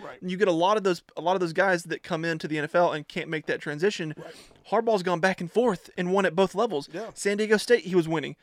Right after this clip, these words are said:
Speaker 1: San
Speaker 2: Comes in
Speaker 1: Diego, not San Diego
Speaker 2: Sa-, I'm
Speaker 1: State.
Speaker 2: sorry, San Diego
Speaker 1: Yep.
Speaker 2: was winning. It was, uh, Ch-,
Speaker 1: Stanford.
Speaker 2: it was Hoke was at San Diego State, my
Speaker 1: Yes.
Speaker 2: bad.
Speaker 1: And he's still,
Speaker 2: Sta-,
Speaker 1: he's
Speaker 2: uh,
Speaker 1: back there now.
Speaker 2: Yes. Stanford.
Speaker 1: Mm.
Speaker 2: Won at Stanford. Went to, uh, San Francisco.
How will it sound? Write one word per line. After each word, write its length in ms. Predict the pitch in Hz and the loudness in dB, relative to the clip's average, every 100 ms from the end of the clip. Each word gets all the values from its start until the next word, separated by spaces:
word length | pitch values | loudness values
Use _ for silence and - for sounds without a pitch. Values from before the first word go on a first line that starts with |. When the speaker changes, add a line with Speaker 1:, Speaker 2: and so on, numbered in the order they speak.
| - | -8
Speaker 1:
San 180 | - 160 | -2 0
Speaker 2:
Comes 120 | 160 | 0
in 60 | |
Speaker 1:
Diego, 260 | 185 120 110 | 0 -2 -12
not 100 | - | -14
San 140 | - 127 | -12 -12
Diego 140 | 120 | 0
Speaker 2:
Sa-, 80 | 180 | 2
I'm 60 | 175 | 2
Speaker 1:
State. 40 | |
Speaker 2:
sorry, 120 | 147 | 0
San 160 | 143 180 | 2 4
Diego 380 | 196 170 143 - - | 4 4 2 -2 -10
Speaker 1:
Yep. 120 | 165 | 0
Speaker 2:
was 120 | 175 160 | 2 2
winning. 280 | 156 143 - _ _ 151 151 - | 0 -2 -10 _ _ -12 -6 -4
It 60 | |
was, 180 | 156 147 | -4 0
uh, 240 | 165 143 143 - _ | 2 2 0 -6 _
Ch-, 160 | - - | -16 -8
Speaker 1:
Stanford. 400 | - - 123 123 | -6 -6 -12 -8
Speaker 2:
it 80 | - | -6
was 160 | 147 - | -6 -2
Hoke 320 | 226 202 - | 2 2 -2
was 140 | 156 139 | -10 -6
at 80 | |
San 140 | 135 139 | -4 -2
Diego 160 | 131 | -4
State, 200 | - 131 | -4 -6
my 80 | 139 | -6
Speaker 1:
Yes. 80 | - | -6
Speaker 2:
bad. 160 | 147 - _ | -6 -8 _
Speaker 1:
And 80 | 135 | -10
he's 100 | 127 | -6
still, 160 | - | -4
Speaker 2:
Sta-, 120 | 120 127 | -2 4
Speaker 1:
he's 80 | 165 | 4
Speaker 2:
uh, 80 | 151 | 4
Speaker 1:
back 120 | 123 | 0
there 120 | 131 | -8
now. 160 | 107 101 | -10 -4
Speaker 2:
Yes. 360 | 175 - - - | -4 -4 -8 -16
Stanford. 540 | - - 240 240 151 - _ 127 | -8 -2 0 0 -4 -10 _ -6
Speaker 1:
Mm. 60 | |
Speaker 2:
Won 140 | 156 175 | -2 -2
at 60 | |
Stanford. 400 | - 214 208 - - | -2 -4 -4 -6 -6
Went 200 | 165 - | -8 0
to, 200 | 180 - | -2 0
uh, 200 | 165 170 | -4 -2
San 180 | - 202 | -4 -6
Francisco. 480 | - 247 - 151 | -2 -4 -2 -6